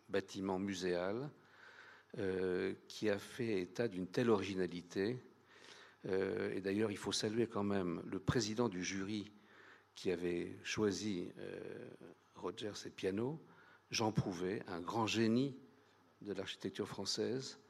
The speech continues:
C'est sa clairvoyance qui avait fait, euh, choisir ces deux jeunes architectes qui ne pensaient pas une seconde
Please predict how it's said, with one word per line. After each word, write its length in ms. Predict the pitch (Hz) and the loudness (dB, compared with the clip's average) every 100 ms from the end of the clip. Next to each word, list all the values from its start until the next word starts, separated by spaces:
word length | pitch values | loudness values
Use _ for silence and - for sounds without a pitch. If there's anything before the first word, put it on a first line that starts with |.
| - - - | -20 -20 -14
C'est 120 | - | -6
sa 180 | 98 107 | -2 0
clairvoyance 760 | 92 110 104 101 98 101 120 - | 2 2 4 4 4 4 2 -2
qui 180 | - 92 | -2 -2
avait 420 | 90 95 95 90 | 0 0 0 -2
fait, 520 | 90 - 98 95 92 | -8 -4 0 2 0
euh, 200 | 85 90 | -2 -4
choisir 460 | - 107 92 104 104 | -4 -2 -2 -2 -2
ces 160 | - | -4
deux 160 | 90 104 | -2 -2
jeunes 240 | 95 90 | -2 -4
architectes 600 | 95 - 90 104 98 - - - - - - | -4 -6 -4 -4 -4 -8 -18 -18 -18 -18 -12
qui 120 | 92 | -8
ne 60 | |
pensaient 280 | 90 104 - | -4 -2 -2
pas 120 | 95 | 0
une 160 | 107 95 | 0 0
seconde 500 | - 95 101 110 107 | -4 -2 0 0 -2